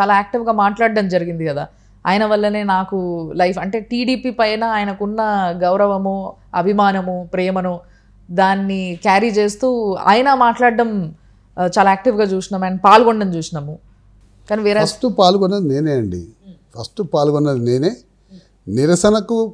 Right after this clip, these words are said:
Speaker 2: పర్మిషన్ ఇప్పించింది కూడా నేనే. ఇప్పించినాక అకస్మాత్తుగా ఆ రోజు నిరసన మళ్ళా పర్మిషన్ క్యాన్సిల్ చేసిండ్రు.
Speaker 1: మ్మ్,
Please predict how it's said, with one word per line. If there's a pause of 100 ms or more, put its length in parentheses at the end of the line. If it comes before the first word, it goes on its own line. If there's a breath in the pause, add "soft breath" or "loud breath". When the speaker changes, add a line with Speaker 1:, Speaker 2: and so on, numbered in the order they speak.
(100)
Speaker 2:
పర్మిషన్
ఇప్పించింది
కూడా
నేనే. (840)
ఇప్పించినాక (380)
అకస్మాత్తుగా
ఆ
రోజు
నిరసన
మళ్ళా
పర్మిషన్
క్యాన్సిల్
చేసిండ్రు.
Speaker 1:
మ్మ్,